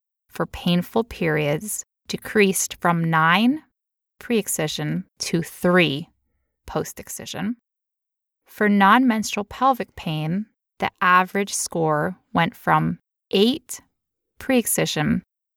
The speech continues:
to three post-excision. Oh, and I want to point out that these were out of ten, so zero being you have no pain and ten being you have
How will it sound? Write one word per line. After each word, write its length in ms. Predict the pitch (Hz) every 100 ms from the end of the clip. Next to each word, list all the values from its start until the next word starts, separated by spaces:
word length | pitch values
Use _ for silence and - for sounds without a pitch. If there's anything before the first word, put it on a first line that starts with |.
| _ _ -
to 200 | 196 175
three 840 | - - 185 214 233 180 180 190 _ _ -
post-excision. 1040 | - 220 - 226 - - - - - 240 - _ _ _ -
Oh, 120 | 185
and 100 | 170
I 40 |
want 140 | 170 180
to 60 |
point 240 | 190 180 170
out 140 | 160
that 140 | 170 -
these 220 | 156 -
were 60 |
out 120 | 175 208
of 120 | 240
ten, 460 | - 147 135 185 -
so 240 | - 170
zero 420 | 170 165 170 170
being 220 | 180 196 180
you 100 | 185
have 240 | 165 165
no 180 | 156 156
pain 340 | - 170 180 -
and 160 | 185
ten 340 | 170 - 165 160
being 220 | 151 151
you 120 | 147
have 420 | 143 147 135 143